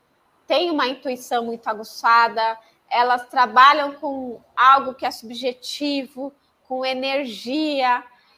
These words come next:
então mistura tudo, e elas esquecem que elas têm um negócio e que elas estão encarnadas na matéria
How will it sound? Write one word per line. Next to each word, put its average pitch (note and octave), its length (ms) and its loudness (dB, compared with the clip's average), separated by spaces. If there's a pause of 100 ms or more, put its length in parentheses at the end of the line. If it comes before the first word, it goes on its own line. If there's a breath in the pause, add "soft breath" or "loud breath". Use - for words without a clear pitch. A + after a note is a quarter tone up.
(120 soft breath)
então D4+ 1080 -4
mistura G4 680 -4
tudo, B3 500 -8
e B3 100 -6
elas F4 420 -2 (260)
esquecem D4 1080 -8 (100)
que F4 80 -10
elas F#4+ 340 -4
têm F4+ 400 -4
um A#4+ 200 -4 (140)
negócio E4 680 -6
e D#4 100 -10
que - 140 -10
elas F4+ 280 -2
estão G4 400 -8
encarnadas C4+ 720 -8
na A#3 140 -8
matéria A#3 680 -8